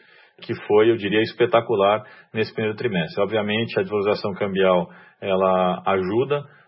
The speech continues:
eh, na consolidação da receita da Athena Foods, eh, mas a gente teve realmente um desempenho, eh, extremamente positivo nas outras geografias que não o Brasil,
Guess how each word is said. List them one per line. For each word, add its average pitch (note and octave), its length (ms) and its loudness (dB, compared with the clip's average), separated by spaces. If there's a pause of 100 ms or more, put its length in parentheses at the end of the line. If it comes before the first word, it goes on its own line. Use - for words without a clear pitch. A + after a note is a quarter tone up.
eh, G2 120 -6
na F#2+ 140 -2
consolidação G2 720 -2
da F#2+ 140 2
receita F#2 380 -2
da F#2 120 0
Athena F#2+ 300 -4
Foods, C3+ 420 -4 (480)
eh, G2+ 360 0
mas A2 200 2
a A2 60 2
gente A#2 200 -6
teve A2+ 200 0
realmente A#2 520 -2
um A#2+ 100 -2
desempenho, G#2+ 840 -4
eh, F#2+ 360 -6
extremamente B2+ 640 -2
positivo A2+ 760 -2 (280)
nas G2 160 -2
outras G#2+ 240 2
geografias G2+ 600 0
que G#2 100 -8
não G2+ 240 -4
o F#2 60 -4
Brasil, F#2+ 500 0